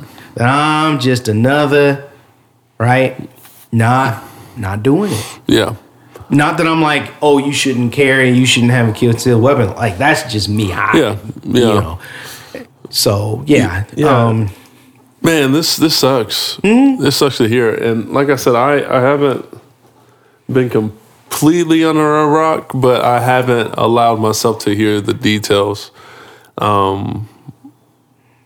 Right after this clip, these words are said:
Speaker 2: and a part of that's, like, just the, I don't, I don't wanna become completely numb,
Speaker 1: Mm-hmm.
Speaker 2: um, and cynical.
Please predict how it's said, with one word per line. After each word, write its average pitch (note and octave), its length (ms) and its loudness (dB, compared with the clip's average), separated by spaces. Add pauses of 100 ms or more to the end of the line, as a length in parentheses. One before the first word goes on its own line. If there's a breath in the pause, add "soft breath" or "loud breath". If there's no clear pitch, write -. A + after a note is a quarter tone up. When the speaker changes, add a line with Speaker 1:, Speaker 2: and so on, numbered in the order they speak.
(120)
Speaker 2:
and G#3 140 0
a F#3 60 -2
part A3 240 -2
of F#3+ 60 0
that's, C#3 220 -2
like, A2+ 420 -2 (340)
just C#3+ 300 -2
the, A2+ 360 2
I B2+ 80 0
don't, C#3 420 -2 (1400 soft breath)
I C3+ 60 0
don't B2 220 0
wanna C#3 200 0
become B2 440 0
completely A2+ 520 0
numb, A2 640 0 (120)
Speaker 1:
Mm-hmm. - 840 -4
Speaker 2:
um, G#2+ 640 -2 (120)
and A2+ 140 -2
cynical. A#2+ 640 -2